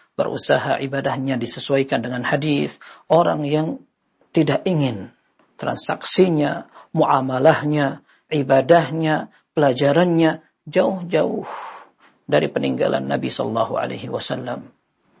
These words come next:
Ini kehormatan. Meskipun ahlul hadis menjadi orang-orang yang minoritas. Seperti diungkapkan Imam Bukhari rahimahullah, "Fasbiru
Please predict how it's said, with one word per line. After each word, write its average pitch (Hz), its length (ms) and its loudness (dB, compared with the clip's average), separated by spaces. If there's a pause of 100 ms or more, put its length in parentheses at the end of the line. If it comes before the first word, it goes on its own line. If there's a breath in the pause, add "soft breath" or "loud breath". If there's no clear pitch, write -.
(240)
Ini 147 160 -2
kehormatan. 156 640 -6 (960)
Meskipun 135 720 -6 (320)
ahlul 131 320 -2
hadis 147 320 -6
menjadi 139 320 -4
orang-orang 131 640 -6
yang 139 220 -2 (500)
minoritas. 135 840 -4 (220 soft breath)
Seperti 139 440 -4
diungkapkan - 480 -2
Imam 131 240 -6
Bukhari 143 320 0
rahimahullah, 131 720 -6 (240 soft breath)
"Fasbiru 151 880 0